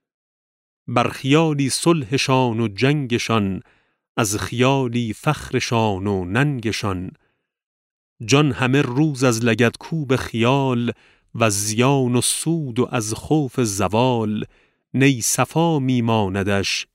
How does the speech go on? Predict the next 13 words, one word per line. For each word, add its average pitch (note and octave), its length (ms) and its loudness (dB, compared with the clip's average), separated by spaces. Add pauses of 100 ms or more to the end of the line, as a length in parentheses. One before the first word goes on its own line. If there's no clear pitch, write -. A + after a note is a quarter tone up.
نی C3 360 0
لطف A#2+ 400 -4
و G#2+ 40 -2
فر، C3 400 -2 (680)
نی B2+ 280 2
به G#2+ 100 -2
سوی A#2+ 500 0 (100)
آسمان G#2+ 920 0 (120)
راه G#2+ 480 0
سفر. A2 560 -4 (1000)
و B2 80 2
نوره A2 960 -2
بالحکمه." G2 880 -4